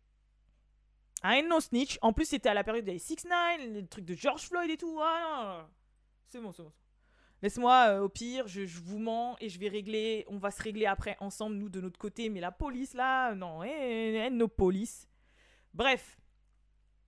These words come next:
Euh, ensuite, euh, faut savoir, et là, c'est encore une énième bombe qu'elle a dit. Elle a dit que Megan Thee Stallion a, euh, confirmé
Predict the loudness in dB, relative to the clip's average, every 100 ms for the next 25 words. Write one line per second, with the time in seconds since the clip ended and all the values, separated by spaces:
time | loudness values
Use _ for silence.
0 | -8 -4 0 0 -2 -6 -20 _ _ _
1 | _ _ _ _ _ -2 -2 -6 -6 -2
2 | 0 -2 -6 -14 -14 -4 0 2 2 2
3 | 0 0 0 -2 -2 -6 -8 -6 -4 2
4 | 2 2 4 4 4 2 4 2 2 -4
5 | 4 4 4 0 6 6 8 6 4 6
6 | 6 6 2 -2 -2 0 0 -2 -10 -4
7 | -2 -2 -6 -10 -6 -6 -6 -8 -10 -12
8 | -12 -10 -10 -12 -16 _ _ _ _ _
9 | -20 _ -2 -2 -4 _ -14 -12 -12 -14
10 | -18 _ -2 0 2 2 2 0 -4